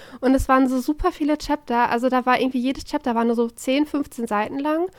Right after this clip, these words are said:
Und sie ist halt einfach ein, ein Mädchen, die, keine Ahnung, die muss aus einer anderen Welt kommen und sie will halt irgendwo hin. Also sie will halt irgendwie sich was wünschen und will halt irgendwo hin. Dafür muss sie eine Flasche bekommen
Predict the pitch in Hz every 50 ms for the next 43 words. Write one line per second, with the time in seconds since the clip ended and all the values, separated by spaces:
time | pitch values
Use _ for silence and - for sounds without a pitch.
0 | - - - - - - - - - 269 262 254 240 262 285 302 294 - 320 277
1 | - - 247 277 269 - 311 302 294 - 285 254 240 240 226 220 220 220 - -
2 | - 226 220 214 208 214 226 254 294 - - - 359 359 381 415 - _ _ _
3 | _ _ _ _ _ _ _ _ _ _ _ _ - _ - - - 107 - -
4 | - - 214 214 208 214 220 214 233 254 254 262 233 - 233 226 208 202 202 196
5 | - 196 202 220 - - - 330 330 320 247 233 262 240 - 254 247 220 226 254
6 | 277 285 294 320 294 285 285 277 285 285 - - _ _ _ _ _ _ _ _
7 | _ _ _ _ _ _ _ _ _ _ _ _ _ _ _ _ - _ _ _
8 | _ _ - 269 269 269 269 262 247 240 226 202 185 - 202 208 226 226 220 247
9 | 233 226 254 269 262 269 277 254 247 - - 247 247 233 233 220 - - - 220
10 | 202 - 269 294 320 - 320 277 262 247 254 247 247 220 - - 202 - 226 202
11 | 226 277 294 269 254 247 - 262 240 233 240 233 - 233 220 202 202 190 - 277
12 | 285 - - 285 311 302 - - 320 311 302 320